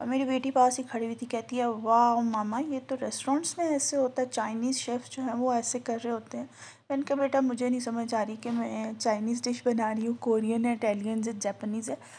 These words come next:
और इसका ना नाम मेरे मियाँ ने बड़ा यूनिक सा रखा हुआ है, दाल कटाला। अल्लाह जाने अब ये क्या चीज़ है। आप लोग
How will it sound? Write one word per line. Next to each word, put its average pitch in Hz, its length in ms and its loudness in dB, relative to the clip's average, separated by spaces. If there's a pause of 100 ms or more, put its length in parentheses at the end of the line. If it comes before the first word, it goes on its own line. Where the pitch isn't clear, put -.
(200)
और - 80 -4 (120)
इसका 269 360 6
ना 277 140 6
नाम 226 280 6
मेरे 233 240 2
मियाँ 220 220 0
ने 226 100 0
बड़ा 220 180 -2
यूनिक 202 500 -2
सा - 160 2
रखा 214 280 -8
हुआ 196 120 -8
है, - 80 -12 (520)
दाल 220 420 6
कटाला। 214 680 0 (300)
अल्लाह 220 280 -2
जाने 220 380 -2 (440)
अब 240 240 0
ये 233 160 -2
क्या 233 220 0
चीज़ 220 440 -6
है। 277 100 -4 (280)
आप 240 220 0
लोग 262 160 0